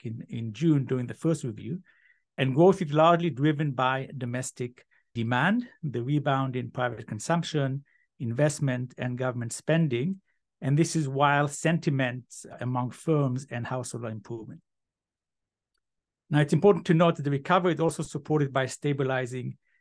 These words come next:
labor market, where we do see net migrant outflows coming down in recent months. Another bright spot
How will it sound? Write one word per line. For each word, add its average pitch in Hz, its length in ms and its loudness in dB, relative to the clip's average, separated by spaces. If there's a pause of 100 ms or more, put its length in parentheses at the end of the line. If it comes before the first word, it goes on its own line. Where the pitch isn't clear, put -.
(180)
labor 165 340 6
market, 127 560 -2 (140)
where 135 260 2
we 139 100 0
do 151 200 0
see 147 320 0
net 139 320 -2
migrant 123 600 -4 (600)
outflows 117 760 -4 (220)
coming 123 260 -4
down 117 320 -2
in 117 260 -8 (440)
recent 117 520 -6
months. - 520 -8 (640)
Another 180 340 6
bright 160 400 2
spot 139 380 -4